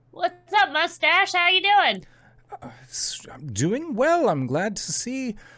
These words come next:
Speaker 2: uh, you two again. I hope the others are doing, uh, uh, considerably well, uh,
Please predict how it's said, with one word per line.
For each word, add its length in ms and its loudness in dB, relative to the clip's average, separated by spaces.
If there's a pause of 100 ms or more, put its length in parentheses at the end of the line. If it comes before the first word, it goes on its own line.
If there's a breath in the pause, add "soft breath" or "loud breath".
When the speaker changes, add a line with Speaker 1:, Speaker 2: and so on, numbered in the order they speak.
(380 loud breath)
Speaker 2:
uh, 360 -4
you 280 -4
two 320 -4
again. 300 -2
I 80 0
hope 220 -2
the 160 0
others 360 0
are 80 0
doing, 560 -4
uh, 40 -8
uh, 560 -8 (1300)
considerably 960 -4 (160)
well, 720 -4
uh, 400 -6